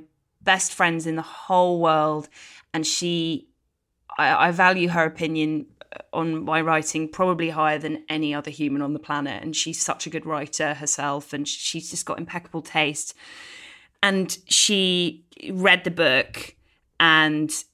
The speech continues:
uh, we met up shortly after she read it. And I said, "Oh, what do you think?" And she just said,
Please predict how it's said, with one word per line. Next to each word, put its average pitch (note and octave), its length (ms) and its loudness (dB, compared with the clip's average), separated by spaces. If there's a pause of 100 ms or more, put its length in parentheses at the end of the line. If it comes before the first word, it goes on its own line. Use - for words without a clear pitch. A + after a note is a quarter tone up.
(1160)
uh, D#3+ 300 6
we F3+ 120 0
met F3 400 0 (160)
up C#3 340 2 (220)
shortly D#3+ 340 0
after D#3+ 220 -4
she - 180 -4
read D#3 220 -2
it. C#3 220 -6 (140)
And E3 120 -6
I E3+ 40 -2
said, E3 400 -4
"Oh, E3+ 80 0
what E3 240 -4
do - 120 -8
you E3 100 -6
think?" D3+ 300 -6
And D3+ 80 -6
she - 140 -8
just D#3+ 220 -6
said, D#3+ 340 -2